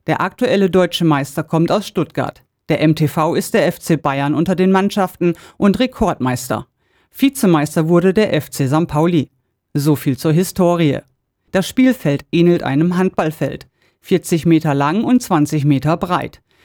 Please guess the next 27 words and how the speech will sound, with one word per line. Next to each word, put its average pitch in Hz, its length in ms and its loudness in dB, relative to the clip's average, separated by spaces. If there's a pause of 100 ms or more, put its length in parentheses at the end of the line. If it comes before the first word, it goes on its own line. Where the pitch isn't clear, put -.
(200)
Gespielt 196 460 0
wird 139 120 0
mit 170 200 -2
Banden. 135 480 -4 (300)
Die 160 100 -2
Tore 151 320 0
sind 147 240 2
mit 143 180 0
drei 143 160 -2
Meter 147 300 0
sechsundsechzig 143 760 -2
Breite 185 420 -2 (300)
und 277 280 0
zwei 180 260 -2
Meter 165 260 2
vierzehn 147 500 0
Höhe 156 280 4
so 214 160 0
groß 160 340 0
wie 147 120 0
ein 160 220 2
Hockeytor. 165 600 -2 (260)
In 240 160 4
dieses 233 380 4
muss 156 200 2
der 156 120 2
Ball, 147 320 -2